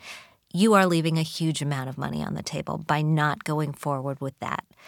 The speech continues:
So I would say, in general, look at your interest rates, look at how much money you're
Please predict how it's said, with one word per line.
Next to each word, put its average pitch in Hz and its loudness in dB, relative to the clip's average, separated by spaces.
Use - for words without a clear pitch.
So 180 6
I 208 6
would 233 2
say, 170 4
in 170 -2
general, 196 4
look 208 2
at 269 -4
your 202 2
interest 175 -2
rates, - -2
look 190 4
at 175 6
how 196 2
much 202 2
money 170 4
you're 165 0